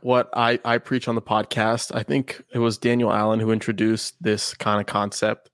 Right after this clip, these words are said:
concept of learning and educating yourself and joining communities, uh, prior to kind of approaching your first drop and trying to find your first few collectors. Um, when he was on, I think it was, like, season three,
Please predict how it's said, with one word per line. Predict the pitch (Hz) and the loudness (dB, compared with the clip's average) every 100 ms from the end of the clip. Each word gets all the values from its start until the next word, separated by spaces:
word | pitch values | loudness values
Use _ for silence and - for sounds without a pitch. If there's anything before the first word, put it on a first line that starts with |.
| - | -8
concept | - 120 117 110 - | -2 0 0 -4 -4
of | 101 | -4
learning | 107 120 123 110 120 | 0 2 2 0 -4
and | 123 | -2
educating | 123 120 - 113 107 | -2 -2 0 0 0
yourself | 104 - 104 120 | -2 0 0 -2
and | 107 104 101 _ - _ - | -4 -6 -8 _ -20 _ 0
joining | 120 127 123 | 2 2 0
communities, | - 120 113 113 123 127 - - | 0 2 2 2 0 0 -4 -2
uh, | 117 107 101 - | 2 2 2 -2
prior | - 113 110 113 | -2 2 2 0
to | - 113 | -4 -6
kind | - | -2
of | 113 | -2
approaching | 107 - 110 113 104 | -2 -2 -2 -2 -6
your | 101 | -6
first | - 104 101 - | -4 -6 -6 -6
drop | 107 107 107 - | 0 0 0 -4
and | 101 | -14
trying | - 104 | -8 -8
to | 104 | -8
find | - 107 104 - _ _ _ - | -4 -2 -2 -6 _ _ _ -2
your | 123 | -2
first | - 123 - | 2 0 0
few | 123 | -6
collectors. | - 120 131 - 101 95 - _ _ _ - | 0 2 2 -2 -4 -4 -12 _ _ _ -2
Um, | 117 110 107 107 101 | 2 4 2 0 0
when | 113 117 117 | 2 2 -2
he | - 143 | -2 2
was | 147 151 | 4 4
on, | 131 131 | 2 2
I | 123 | 2
think | 135 | 0
it | 135 | 0
was, | 120 | 0
like, | 110 - | -2 -4
season | - 110 113 | -6 -4 -4
three, | - 131 113 107 107 | -4 -4 -2 -4 -6